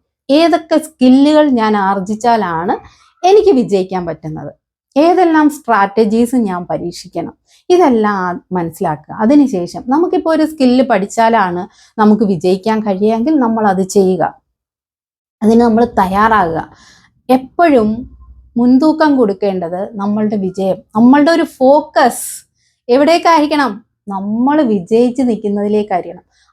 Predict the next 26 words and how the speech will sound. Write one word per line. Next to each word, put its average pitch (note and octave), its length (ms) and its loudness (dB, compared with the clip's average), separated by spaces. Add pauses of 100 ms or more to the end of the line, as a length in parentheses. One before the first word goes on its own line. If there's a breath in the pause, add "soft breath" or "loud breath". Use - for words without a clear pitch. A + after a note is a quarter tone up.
അവസാനം E4+ 600 2 (280)
നമ്മൾ C#4+ 200 4 (140)
വിജയിച്ച് A3 440 0
കഴിയുമ്പോൾ F#3 460 -4 (300)
ഈ C#4+ 40 4 (140)
പറഞ്ഞ G#3+ 280 0 (100)
വ്യക്തികളൊക്കെ G3 600 -4
നമ്മുടെ F#3+ 300 -6
മുന്നിൽ F3+ 340 -2
വന്ന് G3 260 -2
എന്ന് F#3+ 240 0
പറയുന്ന F3+ 340 -4
ഒരു G3 100 -2 (480)
വാചകമുണ്ട്. G3+ 760 0 (140)
എന്താണ്? A#3 260 2 (480)
നീ A3 220 4
വിജയിക്കുമെന്ന് D#4 600 0
എനിക്ക് D#4 180 2
അറിയായിരുന്നു. B3 680 0 (480)
ഞാൻ G#3 360 -2
നിന്റെ D#4 220 2
വിജയം C4+ 520 0 (280)
ഞാൻ B3 80 2
മനസ്സിൽ B3+ 360 2
കണ്ട. A3+ 200 0
ഞാൻ D4+ 300 -2